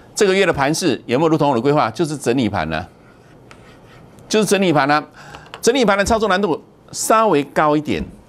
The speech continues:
但是谢老师尽心尽力，我依然掌握类股轮动轮涨的一个节奏，尽量帮我们会员创造利润。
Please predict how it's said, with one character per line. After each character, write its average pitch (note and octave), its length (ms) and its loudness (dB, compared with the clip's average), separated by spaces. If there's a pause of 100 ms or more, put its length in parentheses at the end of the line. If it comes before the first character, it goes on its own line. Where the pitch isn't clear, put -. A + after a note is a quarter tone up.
但 F3+ 160 0
是 D#3+ 60 0
谢 G3 120 -2
老 B2+ 140 2
师 C3 160 -2
尽 D3+ 240 -2
心 C#3 160 2
尽 C#3 100 2
力， G2 160 -2 (380)
我 C#3+ 240 4
依 A#3 140 0
然 F#3+ 180 2
掌 D3+ 240 0
握 F3+ 140 2
类 F#3+ 160 0
股 A#2 160 0
轮 B2 160 0
动 E3 160 0
轮 C3+ 100 0
涨 A2 140 0
的 G2+ 40 -2
一 G2+ 40 -6
个 G2+ 80 -6
节 G2+ 120 -4
奏， A#2 280 0 (480)
尽 B3 160 0
量 A3 160 2
帮 F#3+ 200 0
我 D3 60 0
们 A#2+ 80 0
会 E3 120 0
员 A#2+ 140 -2
创 D3+ 200 -2
造 C#3+ 100 2
利 C3 120 0
润。 F#2 180 0